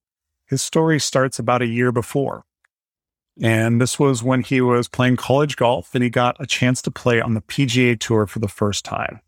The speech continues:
at the Barbasol Championship, which is actually going on this week as we speak. See, he was able to play and fulfill a lifelong dream of playing on the P G A Tour. Life was amazing.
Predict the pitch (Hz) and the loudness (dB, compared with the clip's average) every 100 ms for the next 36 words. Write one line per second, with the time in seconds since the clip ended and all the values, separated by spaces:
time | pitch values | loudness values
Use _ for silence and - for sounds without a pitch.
0 | _ _ - 117 127 117 131 139 - 139 | _ _ -8 -2 0 2 2 2 0 0
1 | 131 - 113 117 65 - - - _ _ | 0 0 -2 -2 -10 -8 -8 -10 _ _
2 | _ - - 117 117 - 120 123 120 113 | _ -12 -4 -2 0 0 0 2 2 2
3 | 110 107 104 - 147 107 101 104 117 - | 2 2 0 0 0 0 -4 -4 -4 -2
4 | 165 143 - - - - _ _ _ _ | -2 -4 -8 -20 -20 -20 _ _ _ _
5 | _ _ - 139 127 117 143 131 147 143 | _ _ -2 0 0 -2 -2 0 0 0
6 | - - 147 135 123 120 _ _ - 135 | -4 -2 0 2 0 -4 _ _ -8 -6
7 | 117 120 - 170 160 143 - _ 123 113 | -4 -8 -2 2 2 0 -4 _ -6 0
8 | 139 147 156 143 143 127 127 123 117 - | 0 0 0 0 2 2 2 0 -2 -6
9 | - 131 123 120 - 127 117 131 131 - | -2 0 0 -2 -2 -2 0 0 0 0
10 | 202 - - _ _ _ _ _ _ _ | -2 -2 -10 _ _ _ _ _ _ _
11 | _ _ _ _ 117 123 139 - 131 127 | _ _ _ _ 0 0 -2 -2 -2 0
12 | 135 123 113 107 - | 0 2 0 -2 -6